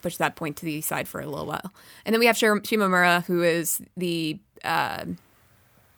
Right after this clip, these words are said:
more sociable person, but she also isn't really crazy on the social situations. She just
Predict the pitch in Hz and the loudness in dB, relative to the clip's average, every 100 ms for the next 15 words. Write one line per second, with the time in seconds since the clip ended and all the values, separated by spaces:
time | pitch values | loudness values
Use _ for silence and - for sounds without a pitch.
0 | _ - _ 226 233 269 277 - 214 226 | _ -20 _ 4 6 6 6 6 6 6
1 | 214 214 196 190 208 202 190 - 233 - | 2 4 4 4 2 2 0 0 0 4
2 | 202 202 - 240 240 214 214 220 208 214 | 6 4 2 2 4 4 2 0 0 0
3 | 214 214 208 196 208 196 196 190 190 - | 0 -2 0 0 2 2 2 -2 -4 -2
4 | 196 196 190 190 190 185 202 196 - 202 | -2 -2 -4 -4 0 0 0 -4 -2 2
5 | 196 196 - | 2 2 -2